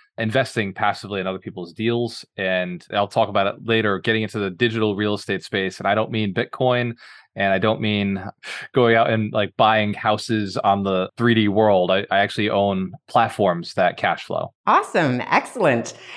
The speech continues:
Speaker 2: And actually, that's a great segue into exactly what we're gonna jump into, which is the asset, right? So typically we think of assets as, you know, multifamily, single family, you know, whatever it's gonna be.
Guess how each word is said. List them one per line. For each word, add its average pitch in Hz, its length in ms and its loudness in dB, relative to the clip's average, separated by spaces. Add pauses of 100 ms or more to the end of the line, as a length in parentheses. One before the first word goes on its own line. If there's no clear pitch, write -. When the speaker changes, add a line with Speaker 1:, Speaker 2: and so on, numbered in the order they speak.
(100)
Speaker 2:
And 175 320 2
actually, 202 280 0
that's 180 160 0
a 160 40 -2
great 175 240 2
segue 170 300 4
into 156 200 0
exactly 151 480 2
what 139 120 2
we're 143 100 4
gonna 139 160 4
jump 139 240 2
into, 180 440 4
which 156 220 0
is 151 360 4
the 151 180 2
asset, 165 460 0
right? 143 360 2 (280)
So 196 320 2
typically 277 480 2
we 233 100 4
think 202 200 2
of 165 100 2
assets 151 500 2
as, 139 340 4
you 147 120 2
know, 131 100 4
multifamily, 143 720 2
single 156 260 4
family, 143 460 2
you 135 140 4
know, 135 120 4
whatever 131 280 2
it's 131 120 -2
gonna 135 160 2
be. 160 440 2